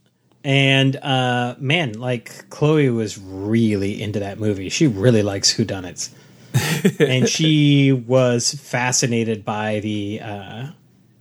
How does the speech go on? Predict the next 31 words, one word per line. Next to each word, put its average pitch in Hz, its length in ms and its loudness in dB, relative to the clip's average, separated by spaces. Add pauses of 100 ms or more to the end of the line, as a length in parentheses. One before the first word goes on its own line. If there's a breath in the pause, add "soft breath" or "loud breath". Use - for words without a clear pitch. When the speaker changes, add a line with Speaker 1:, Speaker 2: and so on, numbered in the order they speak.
(140)
Speaker 1:
by 123 260 0
the 117 80 0
reveal 110 420 2
at 98 100 -4
the 101 140 -8
end. - 300 -14 (160)
It 120 160 0
was, 127 320 2
uh, 113 560 -2
a, 147 60 -4
a 127 40 2
pr-, 135 540 -6
pretty 160 260 4
interesting. 107 480 -2
She - 140 0
and 127 80 4
I 123 40 2
had 120 100 2
a 113 40 2
long 104 200 -2
talk 107 200 -8
about 101 200 -10
it 87 80 -12
later, 104 280 -4
and 95 100 -12
it 101 60 -12
was - 200 -6 (600 loud breath)
kinda 135 220 0
strange 120 420 -4
'cause 123 140 -6
she's 131 200 -4